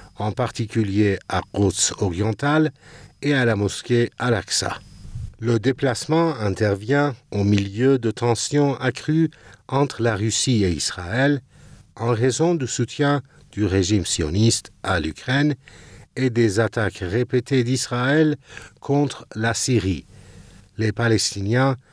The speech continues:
sont soumis à des centaines de crimes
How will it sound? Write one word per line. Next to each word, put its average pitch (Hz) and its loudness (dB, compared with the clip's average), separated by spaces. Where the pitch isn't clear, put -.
sont 117 0
soumis 127 2
à 92 -2
des 95 2
centaines 120 2
de 123 4
crimes 156 0